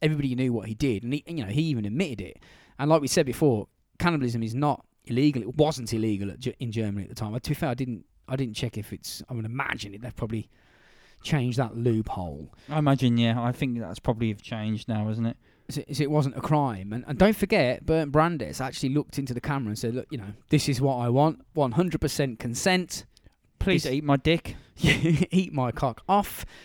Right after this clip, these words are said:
Speaker 1: Uh, so he was like, "Oh, well, okay, it's not illegal to eat someone." And that fella said he wants it done.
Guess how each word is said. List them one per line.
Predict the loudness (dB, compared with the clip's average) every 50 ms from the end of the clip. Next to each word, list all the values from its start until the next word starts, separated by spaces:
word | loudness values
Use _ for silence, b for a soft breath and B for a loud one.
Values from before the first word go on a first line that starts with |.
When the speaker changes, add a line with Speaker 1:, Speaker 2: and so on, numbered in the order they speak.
| B B B B B -4
Speaker 1:
Uh, | -2 -2 0 -2 -2
so | -2 -2 0
he |
was | 0 0
like, | 0 -2 -4
"Oh, | -6 -8 -6
well, | -4 -2 -2 -2 -4 -4
okay, | -4 -4 -2 -2 -2
it's | -4 -4 -2 0
not | 0 2 2
illegal | 4 4 4 4 4 2
to | 0 -2 -4 -4
eat | -4 -4 -4
someone." | -4 -4 -4 -4 -2 -4 -2 -2 -4 -4 -6
And | -6 -6 -4 -4 -2
that | -2 -4 -4
fella | -2 2 2 2 4 2
said | 0 0 0 0 0
he | 0
wants | 0 0 -2 -2 -2 -6 -10 -8 -8
it | -8 -8 -10 _ _ -4
done. | -2 -2 0 0 -2 -2 0 -2 -2